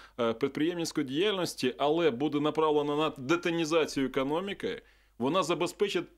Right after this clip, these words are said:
підняття, мабуть, втричі, в п'ять разів рівень заробітної плати. Тобто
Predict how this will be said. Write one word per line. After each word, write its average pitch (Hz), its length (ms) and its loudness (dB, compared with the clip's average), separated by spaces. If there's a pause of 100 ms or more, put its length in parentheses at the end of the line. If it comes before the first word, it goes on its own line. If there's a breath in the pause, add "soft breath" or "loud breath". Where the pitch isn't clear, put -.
(120)
підняття, 151 760 -2
мабуть, 139 300 -2
втричі, - 680 -4 (360 soft breath)
в - 40 -20
п'ять 190 240 0
разів 143 480 0
рівень 151 300 2
заробітної 147 480 2
плати. 143 360 0
Тобто 165 460 0